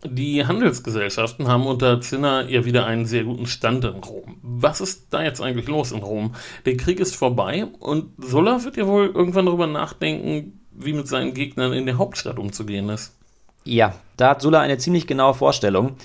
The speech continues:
Speaker 2: Jetzt geht er erstmal nach Griechenland und überlässt das Kommando in Asien Lucius Licinius Murena.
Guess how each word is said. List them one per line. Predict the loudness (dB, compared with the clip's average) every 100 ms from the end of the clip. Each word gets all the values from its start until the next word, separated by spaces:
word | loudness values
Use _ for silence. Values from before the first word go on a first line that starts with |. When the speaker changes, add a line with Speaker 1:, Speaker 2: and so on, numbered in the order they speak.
| -20 -20 -20 -20 _ _ -4
Speaker 2:
Jetzt | 2 4
geht | 6
er |
erstmal | 6 4 4
nach | 2 2
Griechenland | 0 2 2 2 0 -2 -10
und | -6 0
überlässt | 2 4 2 0
das | 0
Kommando | 2 2 4 4
in | 4
Asien | 4 2 4 4 4
Lucius | 4 4 0 -2 -4 -4 -2
Licinius | -4 -2 0 4 4 4
Murena. | 2 4 6 4 2